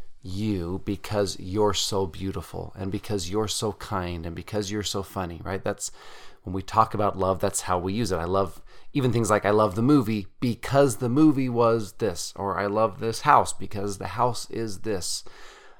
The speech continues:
And when we talk about other people, it's the same thing. "I love her because she's," or, "she's just so," or, "he's just so, and that's why I love him," or, "That's why I love her." And then when we, when we display that love, it's very visible. It's flowers and gifts and presents and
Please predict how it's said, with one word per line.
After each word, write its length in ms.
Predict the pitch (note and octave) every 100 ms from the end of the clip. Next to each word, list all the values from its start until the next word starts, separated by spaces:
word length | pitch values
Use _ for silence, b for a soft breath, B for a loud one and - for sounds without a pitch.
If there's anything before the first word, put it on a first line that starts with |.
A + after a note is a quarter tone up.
| B
And 100 | G2+
when 60 | G#2+
we 80 | G2+
talk 160 | G#2
about 80 | G#2+
other 100 | G2
people, 300 | - G2+ A#2+
it's 80 | B2
the 120 | C3
same 260 | - F2 F2+
thing. 260 | D3+ -
"I 60 | F2+
love 260 | G2+ G#2
her 240 | - A2+ G#2+
because 500 | G2 - A#2 B2 A#2+
she's," 460 | - G#2 G2+ G#2
or, 120 | - F#2
"she's 260 | - F#2+
just 280 | - B2+ -
so," 240 | B2 G#2
or, 180 | F#2+ F#2+
"he's 220 | - A2
just 300 | - B2 A#2+
so, 340 | - A2 G#2+ G2+ B B -
and 100 | G2+
that's 200 | G2+ -
why 160 | F2 E2+
I 60 |
love 260 | F#2+ D3+ G2+
him," 180 | D#2 D#2
or, 40 |
"That's 200 | F2 -
why 80 | E2+
I 40 |
love 220 | D#2+ D#2+
her." 300 | - A#2 D2+ - - - _ _ - - -
And 160 | - C#3
then 100 | C3+
when 120 | A#2+
we, 200 | A2+ G#2+ B B B -
when 140 | A2+
we 180 | G#2+ G2
display 640 | E2 G#2 - - E3 G#3
that 280 | A#2+ G2+ F#2
love, 320 | G2 F#2 A#2+
it's 140 | C3+ -
very 180 | G#2
visible. 380 | A2 E3+ G2 F2+
It's 100 | F2
flowers 560 | - A#2+ A2+ A2 G#2+ F#2+
and 140 | E2+
gifts 460 | G#2+ A2 - - -
and 180 | F#2+ -
presents 560 | A2 G2 G2+ G2 -
and 200 | F#2 F2+